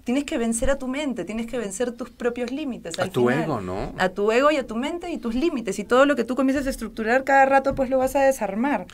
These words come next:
Speaker 2: Fíjate que es muy chistoso porque hay artistas, digo, no voy a decir nombres porque luego de por sí luego no nos quieren. <laughs> Entonces, que llegan a, a posicionarse y a creerse en el personaje que,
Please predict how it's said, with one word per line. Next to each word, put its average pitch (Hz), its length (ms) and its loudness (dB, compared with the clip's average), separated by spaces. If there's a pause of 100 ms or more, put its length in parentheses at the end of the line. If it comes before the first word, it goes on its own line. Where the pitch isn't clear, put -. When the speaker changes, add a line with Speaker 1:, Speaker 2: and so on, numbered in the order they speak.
(220)
Speaker 2:
Fíjate 185 220 2
que - 80 -8
es 185 60 -4
muy 190 100 -4
chistoso 180 380 -6
porque 127 420 -6 (220)
hay 139 140 2
artistas, 139 800 -6
digo, 101 240 -10
no 98 80 -8
voy 101 100 -6
a - 40 -6
decir 101 200 -8
nombres 98 360 -10
porque - 260 -16
luego 92 260 -8
de - 1040 -14
por 98 140 -12
sí - 140 -12
luego 104 200 -10
no 101 100 -12
nos 98 220 -14
quieren. 104 240 -14 (380)
<laughs> - 960 -4
Entonces, 123 500 -6 (1400)
que 139 220 -6 (120)
llegan 156 360 2
a, 156 120 -2 (160)
a - 100 -8
posicionarse 123 840 -2
y 131 80 -2
a - 80 -8
creerse 117 560 -4
en 107 100 -8
el 104 80 -8
personaje 113 680 -6
que, - 180 -18